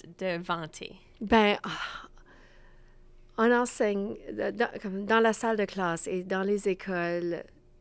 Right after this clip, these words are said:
Speaker 2: je veux dire, moi, ce que je, dont je suis plus fière, c'est qu'à un moment, j'ai pu pivoter et puis, euh, pouvoir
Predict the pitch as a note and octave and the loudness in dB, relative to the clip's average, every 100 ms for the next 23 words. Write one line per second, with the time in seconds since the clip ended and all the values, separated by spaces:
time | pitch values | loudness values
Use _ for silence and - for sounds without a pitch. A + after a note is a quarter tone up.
0 | - - - - _ - G3+ F#3 F#3 F3+ | -20 -20 -20 -20 _ -10 -4 -4 -2 0
1 | F3+ F3 - D#3 - - - - _ _ | 0 -2 -8 -16 -20 -20 -20 -20 _ _
2 | _ _ _ _ - A3 A3+ A3+ B3 A#3+ | _ _ _ _ -2 4 8 8 8 4
3 | - G#3 G3 F#3 G3 F3 - F#3+ - F#3+ | 0 0 -2 -2 -2 0 -2 -4 -4 -2
4 | - F#3+ F#3+ G3+ F3+ F3 F3 F#3+ F#3 F#3 | 2 2 2 -2 0 0 2 2 2 2
5 | F#3 F3+ - F#3 - F#3+ F3+ E3+ - F#3 | 0 -4 -6 -10 -4 -2 0 -2 2 2
6 | F3+ - F3+ F3+ E3+ F3+ F3+ | 2 0 -2 -2 -2 -6 -4